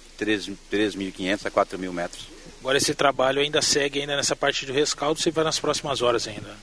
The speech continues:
Speaker 1: Ah, sim, ainda vai bastante tempo, porque é um pro-, ah, um, uma, um trabalho, ah, ah, de-, delicado, né, pra que não fique nenhuma fagulha, nenhuma chama que possa reiniciar depois o, o, o fogo, o incêndio.
Speaker 2: Muito obrigado, comandante, parabéns pelo trabalho aí por conter aí essa, essas chamas que poderiam ocasionar uma,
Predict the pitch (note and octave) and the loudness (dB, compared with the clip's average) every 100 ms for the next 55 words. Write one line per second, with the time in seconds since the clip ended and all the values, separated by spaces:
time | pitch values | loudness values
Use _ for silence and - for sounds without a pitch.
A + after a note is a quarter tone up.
0 | - G#2+ B2 C3+ - A2+ F2+ E2+ F#2+ F#2+ | -4 2 4 4 0 -2 0 2 2 0
1 | - G#2 - B2 - A#2 A#2+ - A2+ G#2+ | -2 -4 -2 -4 2 0 2 4 4 4
2 | - - - A2+ G#2 G2+ G#2+ G2+ G#2 F#2 | -2 -14 -10 -6 -6 -4 -4 -2 -4 -2
3 | A2+ G#2 A2+ A#2 A#2+ A2 G#2 G#2+ G#2 - | 0 4 4 4 2 0 0 0 -2 -2
4 | F#2 F#2+ F#2 - G#2+ A#2 A#2+ B2 - C#3 | -2 0 0 0 0 2 2 2 4 4
5 | F3 D3 B2+ B2+ - B2 - B2 A#2+ A2 | 4 0 0 0 0 -2 -2 -4 -2 -4
6 | G#2 - - A#2+ B2 D3 D#3 C#3 B2+ C#3+ | -6 -14 -6 -4 0 0 0 0 2 0
7 | - G#2+ A#2 C3+ A#2+ A#2 - B2 C3 - | 2 0 2 0 0 -4 0 -2 -2 -4
8 | C3+ C3+ C3 C3 - A#2+ A2+ - G#2 G2+ | -4 -2 -4 -4 -2 -2 -2 -4 -4 -2
9 | G#2 - - - - - G2 F#2+ F#2+ F#2+ | -4 -6 -16 -20 -20 -10 -4 -4 -4 -8
10 | - - F#2+ F2 F2 - F2+ - - - | -12 -4 -2 -2 -6 -6 -6 -6 -12 -10
11 | - - - C#3+ D#3 D3 C#3+ C3 D3+ E3 | -8 -10 -2 0 4 4 4 2 2 0
12 | D3 C#3 - C#3 C3+ C#3 - C#3 C#3 B2+ | -4 -4 0 0 0 -2 0 0 0 2
13 | C3 B2+ C3 B2+ C3+ B2 B2+ B2+ A#2+ C3 | 2 2 0 -2 -6 -2 0 2 2 2
14 | - B2 A2+ - D3 A#2+ C3 B2+ - - | 2 -2 -2 0 2 2 0 0 -2 0
15 | C3 B2+ C#3 C3+ A#2+ C3+ B2+ B2 C3+ C#3 | 2 2 2 -2 2 0 2 0 2 2
16 | A#2 | 0